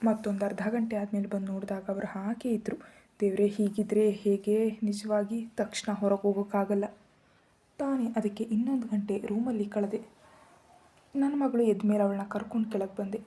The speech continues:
ನಾನು ಬರುವಷ್ಟರಲ್ಲಿ ಅವರು ಅಲ್ಲಿ ಇರ್ಲಿಲ್ಲ. "ಹಬ್ಬ, ಕೊನೆಗೂ ರೂಮ್ಗೆ ಹೋದ್ರು" ಅನ್ಕೊಂಡು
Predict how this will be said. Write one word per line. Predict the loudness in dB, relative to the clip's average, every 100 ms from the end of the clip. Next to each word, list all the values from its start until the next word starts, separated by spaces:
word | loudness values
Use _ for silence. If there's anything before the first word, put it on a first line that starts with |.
| -2
ನಾನು | 0 -2 -2
ಬರುವಷ್ಟರಲ್ಲಿ | -4 -4 -6 -4 -2 -2
ಅವರು | -2 -2
ಅಲ್ಲಿ | 0 0 -2 0
ಇರ್ಲಿಲ್ಲ. | 0 0 0 0 -2 -12 -18 -18 -20 -18
"ಹಬ್ಬ, | -4 -2 0 0 0
ಕೊನೆಗೂ | 2 2 2
ರೂಮ್ಗೆ | 2 2 2
ಹೋದ್ರು" | 0 0 -2
ಅನ್ಕೊಂಡು | -2 -2 -2 -2 -4